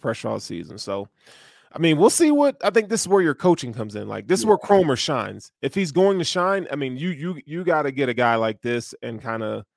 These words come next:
Speaker 1: make it happen. Um, I don't know, man. That's, that's big news. We got a little Sarah bomb on the show. Um,
Speaker 2: Uh, what about a middle linebacker, though, Sarah?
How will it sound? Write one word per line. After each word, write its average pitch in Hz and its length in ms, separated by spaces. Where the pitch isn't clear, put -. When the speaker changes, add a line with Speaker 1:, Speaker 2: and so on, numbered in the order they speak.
Speaker 1:
make 110 200
it 113 60
happen. 113 440
Um, 113 460
I 127 100
don't 170 140
know, 165 140
man. 110 200
That's, 139 200
that's 139 200
big 143 200
news. 151 460
We 123 80
got 147 120
a - 20
little 143 160
Sarah 143 340
bomb 135 260
on 131 80
the 127 60
show. 127 480
Um, 113 500
Speaker 2:
Uh, 139 200
what 135 140
about 147 160
a 135 40
middle 127 200
linebacker, 117 680
though, 104 200
Sarah? 95 400